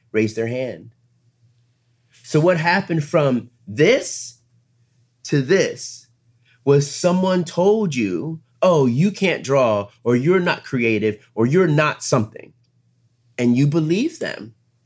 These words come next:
And that's the thing that we have to get better at, is not telling folks you're not something. Hey, if that's what sparks you, how can I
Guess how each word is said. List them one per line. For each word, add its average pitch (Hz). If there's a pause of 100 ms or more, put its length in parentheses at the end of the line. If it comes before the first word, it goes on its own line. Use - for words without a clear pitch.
(1080)
And 143
that's 165
the 165
thing 160
that 147
we 147
have 143
to 135
get -
better 147
at, 80 (420)
is 135
not 151 (520)
telling 160
folks 147
you're 143
not 143
something. 123 (240)
Hey, 208
if 143
that's 196
what 214
sparks 196
you, 233 (180)
how -
can 226
I 208